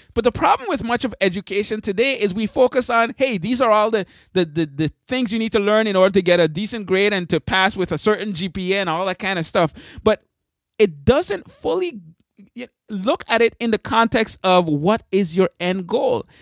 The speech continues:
You might be taking a communications class and you're just so focused on that communication class and passing and so on.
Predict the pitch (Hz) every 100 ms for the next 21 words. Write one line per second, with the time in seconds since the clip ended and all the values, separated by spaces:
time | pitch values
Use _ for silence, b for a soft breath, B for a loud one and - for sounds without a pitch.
0 | b 196 311 247 226 214 214 233 220 -
1 | 165 180 285 - 208 277 294 208 202 165
2 | 175 - 170 202 262 226 233 - 247 233
3 | - 233 233 240 208 202 190 - 226 202
4 | 196 175 202 208 214 196 196 196 202 165
5 | - 185 196 190 185 156 - 214 190 156